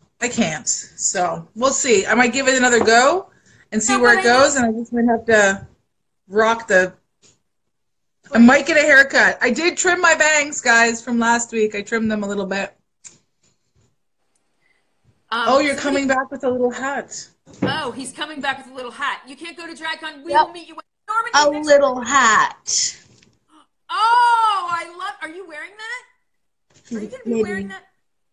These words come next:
Speaker 1: I think you should.
Speaker 2: I
Speaker 3: Yeah,
Speaker 2: think it goes
Speaker 3: maybe.
Speaker 2: with that dress.
Speaker 3: Th-,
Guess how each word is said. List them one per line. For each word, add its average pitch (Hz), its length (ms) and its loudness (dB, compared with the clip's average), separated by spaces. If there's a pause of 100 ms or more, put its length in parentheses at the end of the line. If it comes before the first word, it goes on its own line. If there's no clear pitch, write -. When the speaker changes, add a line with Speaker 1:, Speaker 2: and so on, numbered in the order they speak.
(240)
Speaker 1:
I 233 140 2
think 277 240 -8
you 160 60 -10
should. 180 520 -6
Speaker 2:
I 302 100 -8
Speaker 3:
Yeah, 294 220 0
Speaker 2:
think 320 160 -16
it 240 80 -10
goes 214 100 -10
Speaker 3:
maybe. 196 80 -16
Speaker 2:
with 208 120 -20
that 233 200 -18
dress. 320 500 -16 (1800)
Speaker 3:
Th-, 208 160 -8